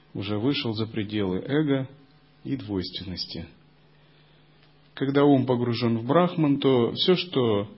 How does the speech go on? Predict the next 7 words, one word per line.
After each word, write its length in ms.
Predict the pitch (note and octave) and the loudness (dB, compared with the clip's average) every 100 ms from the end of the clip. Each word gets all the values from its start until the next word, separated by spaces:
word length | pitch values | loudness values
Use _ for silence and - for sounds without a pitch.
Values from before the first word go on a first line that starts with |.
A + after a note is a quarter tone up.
| - | -8
касается 800 | B2 A#2+ B2 G#2 G2 - G2+ - - - - - - | -6 0 2 2 0 -4 -6 -8 -16 -20 -20 -20 -12
санчита 500 | - C#3 - F#3 D#3+ | -2 0 2 2 0
кармы, 560 | - D#3+ D3 C#3+ B2 C3 | 4 4 6 2 2 4
рассеяно, 800 | D#3 - E3+ C#3 G2+ F2+ E2 - _ _ _ | 2 2 4 4 2 -2 -6 -12 _ _ _
мрака 400 | C3 D#3+ D#3 C#3 | 2 4 4 2
больше 400 | B2+ B2+ - A#2 | 0 0 0 -2
нет. 240 | G2 E2+ | -2 -4